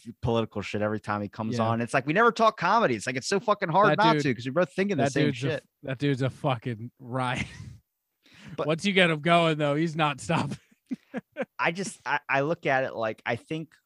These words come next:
Speaker 1: especially with the, um, one of the most recent Joe Rogans, um, I think I've said it a couple times already, but his name's Sanjay Gupta,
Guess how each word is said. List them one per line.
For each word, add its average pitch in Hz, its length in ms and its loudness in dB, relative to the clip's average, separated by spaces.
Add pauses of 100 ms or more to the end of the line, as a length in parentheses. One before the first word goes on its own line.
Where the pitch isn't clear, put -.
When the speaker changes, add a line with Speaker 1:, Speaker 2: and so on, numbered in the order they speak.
(300)
Speaker 1:
especially 139 520 -4
with 127 220 -6
the, 107 340 -2 (160)
um, 117 360 -6
one 120 200 -4
of 123 60 -2
the 120 80 -2
most 117 300 -4
recent 113 360 -8
Joe 107 160 -8
Rogans, 101 680 -8
um, - 200 -10
I 196 120 -6
think - 260 -12
I've 104 80 -8
said 113 160 -8
it - 20 -10
a 101 40 -8
couple 107 260 -10
times 101 320 -8
already, 101 260 -6
but 104 80 -10
his 101 120 -10
name's 104 220 -10
Sanjay 110 480 -4
Gupta, 101 460 -10